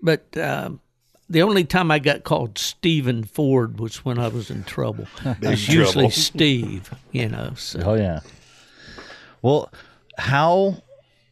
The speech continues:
Speaker 2: let's go back to the beginnings. Like, what got you into dogs? It, the very first thing, was it a kid, or, or how, how old were you? And
Speaker 1: Well, it definitely was in the D N A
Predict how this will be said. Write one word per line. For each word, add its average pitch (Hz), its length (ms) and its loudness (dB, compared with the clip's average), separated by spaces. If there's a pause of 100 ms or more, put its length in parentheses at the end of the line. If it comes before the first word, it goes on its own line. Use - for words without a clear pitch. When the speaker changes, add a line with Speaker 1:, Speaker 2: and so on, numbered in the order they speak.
(120)
Speaker 2:
let's 143 220 0
go 180 160 0
back 135 320 2
to 147 120 -4
the 123 80 2
beginnings. 92 560 -2
Like, 85 220 -8
what 107 280 0
got 98 400 0
you 110 100 -2
into 101 280 -2
dogs? 95 680 -2 (260)
It, 95 180 -6 (140)
the 90 120 -4
very 104 220 2
first 95 380 -2
thing, 90 220 -2
was 78 180 -8
it 78 80 -8
a 78 40 -8
kid, 156 460 0
or, 87 360 -2 (160)
or 87 240 -6
how, 98 200 -2
how 123 140 0
old 123 200 0
were 120 140 2
you? 131 160 2
And 85 200 0 (720)
Speaker 1:
Well, 156 460 6
it 165 260 2
definitely 139 840 2
was 120 260 0
in 135 200 4
the 120 100 0
D 131 300 4
N 120 140 2
A 117 420 -2